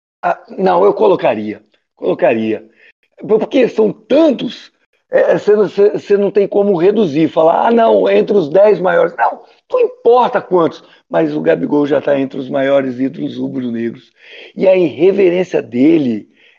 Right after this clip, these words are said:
é algo fantástico. Se você observar como que, ah, ah, alguns jogadores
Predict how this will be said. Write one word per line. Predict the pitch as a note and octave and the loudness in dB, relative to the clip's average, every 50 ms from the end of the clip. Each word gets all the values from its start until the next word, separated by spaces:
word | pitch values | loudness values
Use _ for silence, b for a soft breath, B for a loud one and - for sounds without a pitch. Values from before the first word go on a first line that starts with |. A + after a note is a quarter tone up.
| b - | b -2
é | D#3+ E3+ F3+ | 0 2 2
algo | F3 D#3+ D#3+ E3+ F3 E3 E3 - - - - - - - | 4 4 4 2 2 0 -2 -6 -10 -12 -20 -20 -20 -14
fantástico. | - C#3+ D#3+ F#3+ A3+ A#3 A#3+ - - _ _ - - C#3 C#3+ D#3 D#3 - - - - - - - b b b b _ _ _ _ _ _ _ - | -4 0 2 2 2 0 -2 -6 -12 _ _ -6 -2 0 0 0 0 -2 -6 -14 -20 -20 -20 -20 b b b b _ _ _ _ _ _ _ -4
Se | F3+ | 0
você | G3+ A3+ G#3+ - - C4 | 2 2 2 2 2 0
observar | - B3+ A#3+ - - G#3+ F#3+ D3 A#2 G#2+ B2 C#3+ D#3+ E3+ D#3 C3+ - b b b b b b b _ _ | 0 0 -2 -2 0 0 0 0 0 -2 -2 0 0 0 -2 -4 -8 b b b b b b b _ _
como | - - G#3 A#3 A#3 A3 F3 | -4 -2 -2 0 0 -2 -4
que, | - F#3+ F#3+ F#3 F3+ F3 - - - - | -4 -4 -2 -2 0 -2 -4 -4 -2 0
ah, | D#3+ D#3+ - - | 2 2 2 2
ah, | D#3+ D#3+ D#3 D3+ D3 D3 D3 D3 C#3+ C#3+ C#3 C#3 C#3 C3+ C3+ C3 C3 C3 B2+ B2 A#2+ G#2+ - _ _ _ _ _ _ _ _ _ _ _ - | 2 2 4 4 4 4 4 4 4 4 4 4 4 4 2 2 0 -2 -4 -8 -8 -12 -16 _ _ _ _ _ _ _ _ _ _ _ -6
alguns | - D#3 D#3 E3+ A3 G#3+ | -4 -2 0 0 0 0
jogadores | F#3 G3 F#3 F#3+ F#3 - - - E3+ F#3 F3 D#3 - - - _ | 0 0 2 2 2 2 0 0 0 0 0 0 -4 -8 -16 _